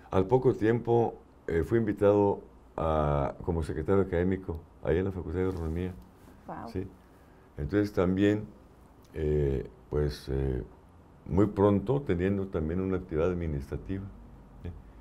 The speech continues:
Speaker 1: Y, y de gran responsabilidad
Speaker 2: ¿Cómo no?
Speaker 1: de estar teniendo todo el control escolar y académico de la facultad, ¿sí?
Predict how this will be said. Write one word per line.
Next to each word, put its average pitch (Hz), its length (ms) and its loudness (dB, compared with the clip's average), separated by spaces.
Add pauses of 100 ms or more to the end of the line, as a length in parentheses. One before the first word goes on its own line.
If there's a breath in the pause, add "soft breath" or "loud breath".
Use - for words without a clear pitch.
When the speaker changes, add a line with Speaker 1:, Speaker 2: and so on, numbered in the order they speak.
(340 soft breath)
Speaker 1:
Y, 76 360 -2
y 87 60 -2
de 80 100 4
gran 101 200 4
responsabilidad 87 720 0 (400)
Speaker 2:
¿Cómo 175 180 -10
no? 139 120 -8
Speaker 1:
de 78 60 -4
estar 87 340 2
teniendo 87 460 -4
todo 92 100 -4
el 85 100 -8
control 85 300 -4
escolar 82 480 0 (420 soft breath)
y 82 80 -2
académico 78 560 -2
de 69 100 -4
la 69 120 -8
facultad, 71 400 -10 (300)
¿sí? - 140 -12